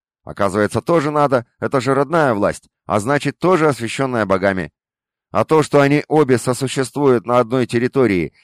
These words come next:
и дерут три шкуры с одних и тех же крестьян, совершенно игнорируя друг друга, так это такова воля богов, логику которых не дано постичь простым смертным. Ты, главное, повинуйся и плати и тем, и другим. Да храму отстёгивать тоже не забывай.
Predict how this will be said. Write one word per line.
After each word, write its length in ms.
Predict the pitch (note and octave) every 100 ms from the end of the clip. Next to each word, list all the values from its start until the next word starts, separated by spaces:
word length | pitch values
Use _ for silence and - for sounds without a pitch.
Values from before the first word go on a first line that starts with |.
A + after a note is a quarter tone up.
| -
и 100 | A#2+
дерут 320 | C3+ D3 C#3
три 160 | C3
шкуры 400 | C3+ - D3 A#2
с 80 | G2+
одних 360 | B2+ A#2+ C3 B2
и 100 | -
тех 220 | A#2+ C#3 A#2
же 140 | G#2
крестьян, 540 | - A2 - D#3 D3+ - _ _ _
совершенно 680 | - B2 B2 - B2+ A2 A2+
игнорируя 480 | G#2+ A#2+ A#2 G#2+ G2+
друг 220 | G#2 G2
друга, 320 | G#2 F#2+ E2 - _ _ _
так 180 | A#2
это 280 | F3 F#3 E3+
такова 440 | - C#3 D3 D#3 F3+
воля 300 | C#3 E3 D3+
богов, 460 | C#3+ A2+ A2 - _ _ _
логику 460 | E2+ B2 A#2+ A2 G#2+
которых 460 | A#2 D#3 D3 -
не 160 | F#2 A#2+
дано 240 | D3 D#3
постичь 460 | C#3+ G#2+ - D3+ -
простым 360 | - A2 A#2+ A2
смертным. 460 | G#2 F#2+ - D2 _ _ _ _ _ _
Ты, 160 | D3+
главное, 460 | C#3+ C#3 D3+ C#3+ C3+
повинуйся 580 | C3 C3 C3+ E3 C#3+ B2+
и 160 | -
плати 400 | C3 C3 C3 D3
и 160 | D3 B2+
тем, 260 | - C#3 B2+
и 40 |
другим. 400 | A#2 B2 A#2 D#2+ _ _ -
Да 140 | A#2
храму 320 | C#3+ E3 D#3
отстёгивать 580 | D3 - D3 A#2+ B2+ A2
тоже 260 | D3 B2+ A2+
не 120 | G#2+
забывай. 440 | G#2 G2+ G2 D2+